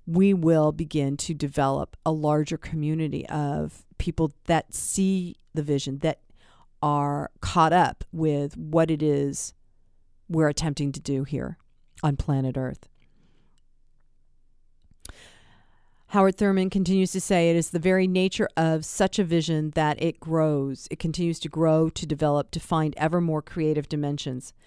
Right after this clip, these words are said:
Hence, the vision can never be contained in a life, however perfect. So it is with the community with which it's embodied. It must always maintain its dynamic character,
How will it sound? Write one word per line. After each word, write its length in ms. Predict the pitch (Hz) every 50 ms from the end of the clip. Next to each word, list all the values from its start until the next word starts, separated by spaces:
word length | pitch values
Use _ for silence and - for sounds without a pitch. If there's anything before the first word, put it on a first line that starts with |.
| - - - - _ -
Hence, 280 | - 196 202 190 -
the 120 | - 180 165
vision 260 | 170 180 160 180 170
can 180 | - 170 165
never 280 | 160 151 156 170 208 220
be 180 | 190 160 170 143
contained 540 | - 165 151 - - 175 170 165 160 156 - -
in 200 | - 160 156 139 -
a 220 | - 160 170 175 170
life, 520 | 151 127 117 117 - - - - - - _ _
however 480 | _ - - 151 147 147 139 135 139 143
perfect. 580 | - - 156 147 143 - 117 95 - _ - - _ _ - - - - - - -
So 200 | - - 226 214
it 100 | 214 208
is 180 | 208 202 - -
with 100 | 185 180
the 80 | 185
community 500 | - - 190 196 202 214 214 202 165 151
with 260 | 143 143 151 147 - -
which 260 | 160 165 - - -
it's 440 | - 160 160 156 - - - - - _ _ _ _ -
embodied. 640 | 165 156 147 151 143 147 156 151 143 131 135 - - _ _ _ _ _ _ _ _ -
It 100 | - 180
must 220 | 170 165 160 - -
always 360 | - 165 170 180 185 - -
maintain 420 | 175 165 165 - 170 170 165 160
its 240 | - 151 - - -
dynamic 680 | - 185 165 160 165 160 160 165 165 165 165 170 165 -
character, 640 | - - 175 165 160 160 156 - - 143 135 131